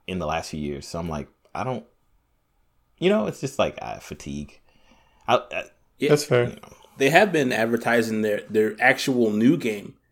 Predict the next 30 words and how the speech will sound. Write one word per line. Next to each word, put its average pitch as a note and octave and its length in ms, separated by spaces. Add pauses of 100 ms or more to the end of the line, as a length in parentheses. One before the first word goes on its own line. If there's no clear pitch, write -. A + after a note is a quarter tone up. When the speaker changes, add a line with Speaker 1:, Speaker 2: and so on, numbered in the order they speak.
Speaker 2:
pretty A#2 280
hard. G#2 360 (880)
And A2+ 220
then C#3+ 140
they C3+ 120
were A#2+ 120
in A#2+ 280
the, G#2 320
the G#2 60
Nicktoons, B2 1000
uh, A#2+ 220
Smash C3 400
Bros. C3+ 500 (680)
Uh, - 180
the G#2+ 80
Turtles B2 300
were A2 120
in A2+ 140
there. A2+ 460
And G2+ 120
so, G2 280 (160)
so - 140
they C#3 120
have C#3+ 160
been A#2+ 140
kind A#2 160
of A2 80
overexposed G#2 720
here F#2+ 160
lately. F#2+ 340